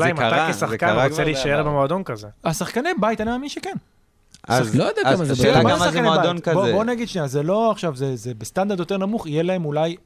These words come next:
Speaker 3: את הפלטפורמה להצליח. שחקנים כמו גלגר, כמו ברוז'ה, כמו, אמ, היה עוד, חלק הם כבר מכרו, האמת, זה צריך
Speaker 2: אה,
Speaker 3: להגיד.
Speaker 2: ליברמנטו, אה,
Speaker 3: ליברמנטו
Speaker 2: גרי, קרי.
Speaker 3: ולמטי וזה, אבל חלק הם כבר
Speaker 4: וגוואי.
Speaker 3: מכרו, והם לא...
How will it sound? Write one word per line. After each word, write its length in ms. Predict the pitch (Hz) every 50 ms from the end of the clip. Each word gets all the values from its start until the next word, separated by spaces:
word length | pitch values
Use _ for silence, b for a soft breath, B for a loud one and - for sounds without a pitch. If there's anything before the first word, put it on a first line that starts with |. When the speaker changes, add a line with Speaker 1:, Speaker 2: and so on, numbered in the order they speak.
| - 139
Speaker 3:
את 160 | 131 - -
הפלטפורמה 800 | 135 127 - _ - 131 117 - - - 151 143 147 147 156 156
להצליח. 580 | 151 151 147 143 - - 233 220 156 113 - -
שחקנים 320 | - - - - 139 151
כמו 140 | 143 156 156
גלגר, 460 | 147 147 170 180 165 139 117 117 120 117 -
כמו 280 | - - 135 127 135 135
ברוז'ה, 460 | 120 117 123 147 175 175 139 131 127 - b b b b b b b b b b
כמו, 600 | - 135 139 147 151 156 156 156 156 151 151 147 147 139 139 135 135 135 135 135 135
אמ, 240 | 131 131 131 131 131 123 - _ _ _ -
היה 300 | 123 127 139 147 156 160
עוד, 260 | 160 165 165 156 - 156
חלק 300 | 139 - - 185 202 196
הם 80 | 208 170
כבר 140 | 123 147 139
מכרו, 340 | 131 127 - 156 170 170 151
האמת, 240 | 135 123 120 110
זה 220 | - 123 127 135 131
צריך 220 | - - - -
Speaker 2:
אה, 60 | -
Speaker 3:
להגיד. 120 | 135 135 135 135
Speaker 2:
ליברמנטו, 800 | 135 143 131 120 117 123 131 143 147 139 - 131 117 113 107 107
אה, 120 | 107 107
Speaker 3:
ליברמנטו 720 | 151 156 139 127 131 143 147 165 185 214 226 - - 196 160
Speaker 2:
גרי, 80 | 147
קרי. 60 | 143 147
Speaker 3:
ולמטי 260 | 170 190 180 185 160
וזה, 160 | 139 143 196
אבל 120 | 180 160
חלק 240 | - - 180 175 175
הם 100 | 110 107
כבר 100 | 101 107
Speaker 4:
וגוואי. 220 | 110 120 139 147 147
Speaker 3:
מכרו, 280 | 151 180 196 208 196 156
והם 180 | 147 131 127
לא... 340 | 135 143 143 147 147 147 143